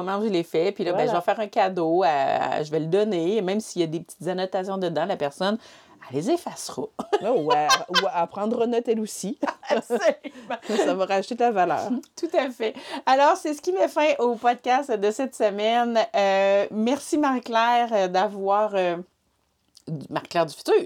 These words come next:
Speaker 2: Oui.
Speaker 1: <laughs> D'avoir reprécisé l'importance de choisir. Euh, euh, on,
Speaker 2: Le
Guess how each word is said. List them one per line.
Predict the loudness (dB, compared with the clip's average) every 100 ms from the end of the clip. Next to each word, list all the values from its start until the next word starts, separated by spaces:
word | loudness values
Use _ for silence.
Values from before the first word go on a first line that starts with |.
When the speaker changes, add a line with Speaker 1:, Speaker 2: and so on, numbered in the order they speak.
| -2
Speaker 2:
Oui. | -2 0 0 -2 0 2
Speaker 1:
<laughs> | 2 -4 -4
D'avoir | 0 0 2 2 4
reprécisé | 2 0 -2 -2 -2 -4 -4 0 0
l'importance | 2 0 0 -2 -4 -4 -2
de | -2
choisir. | -2 0 2 2 0 -2 -2 -2 -2
Euh, | -2 -2 -6 -20 -20 -20 -20 -6
euh, | -4 -2 -2 -2 -2 -2 -4 -8 -12 -18 _ _ _ _ _ _ -6
on, |
Speaker 2:
Le | -6